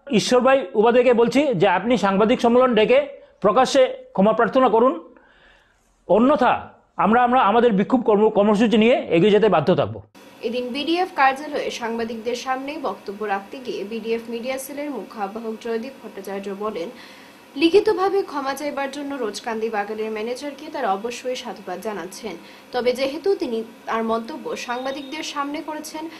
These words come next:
Speaker 2: তাই সাংবাদিকদের সামনে এই বক্তব্য প্রত্যাহার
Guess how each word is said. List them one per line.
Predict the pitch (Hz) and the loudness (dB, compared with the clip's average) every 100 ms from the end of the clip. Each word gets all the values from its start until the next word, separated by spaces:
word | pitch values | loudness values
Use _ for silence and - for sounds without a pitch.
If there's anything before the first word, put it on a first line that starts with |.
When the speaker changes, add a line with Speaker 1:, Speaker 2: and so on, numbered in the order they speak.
| - - | -18 -8
Speaker 2:
তাই | 208 | -6
সাংবাদিকদের | 226 269 277 294 320 277 330 | -2 -2 -2 -4 -6 -4 -6
সামনে | - 302 294 285 - | -6 -8 -6 -8 -8
এই | 202 202 | -8 -6
বক্তব্য | 202 220 262 240 277 | -8 -8 -10 -8 -8
প্রত্যাহার | 262 185 - 208 202 | -8 -10 -10 -10 -10